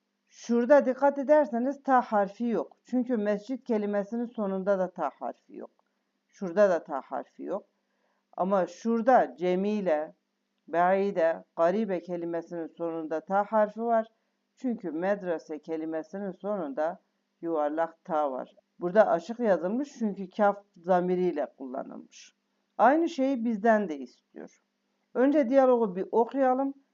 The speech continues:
sonra değiştirerek okuruz. Merhaben, merhaba. Keyfe haluk? Nasılsın? Ehlen bik, hoş geldin. Elhamdülillah, Allah'a hamdolsun.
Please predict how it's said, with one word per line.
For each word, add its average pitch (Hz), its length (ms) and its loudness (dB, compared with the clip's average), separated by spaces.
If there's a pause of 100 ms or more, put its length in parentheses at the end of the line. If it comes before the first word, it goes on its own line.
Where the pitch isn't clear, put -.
(100)
sonra 208 420 2
değiştirerek 196 680 2 (200)
okuruz. - 520 -14 (720)
Merhaben, 226 760 0 (380)
merhaba. 208 720 2 (400)
Keyfe 285 340 0
haluk? 202 540 2 (320)
Nasılsın? 208 800 -2 (960)
Ehlen 247 600 6
bik, - 380 -10 (220)
hoş 220 300 0
geldin. 190 560 0 (840)
Elhamdülillah, 196 1120 0 (100)
Allah'a 196 580 2
hamdolsun. 208 840 -4